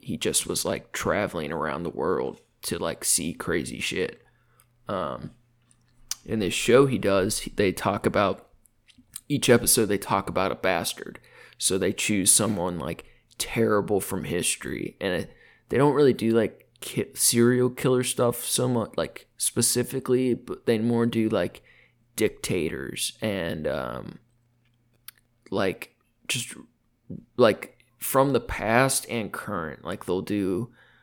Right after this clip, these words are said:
like, a five-part episode on Saddam Hussein, or, like, they're, they do all kinds of cool shit like that. And currently they're doing a series, like,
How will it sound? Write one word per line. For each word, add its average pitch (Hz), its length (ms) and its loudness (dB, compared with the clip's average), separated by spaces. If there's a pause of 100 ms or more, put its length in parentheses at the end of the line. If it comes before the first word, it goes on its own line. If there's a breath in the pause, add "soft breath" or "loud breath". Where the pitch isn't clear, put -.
(280 soft breath)
like, 82 260 -4
a 90 120 -2
five-part 95 720 -2
episode 80 580 -2
on 71 340 -8 (300)
Saddam - 460 -2
Hussein, 87 840 -6
or, 64 580 -6 (480)
like, - 440 -8 (640)
they're, 104 300 4 (600)
they 110 100 0
do 139 220 6
all 135 160 8
kinds 135 320 -2
of - 80 0
cool 110 240 0
shit 98 280 0
like 80 240 -6
that. 98 320 -6
And 87 240 -4
currently 127 460 -2
they're 101 180 0
doing 98 340 -4
a - 60 -8
series, 95 600 -4
like, - 220 -10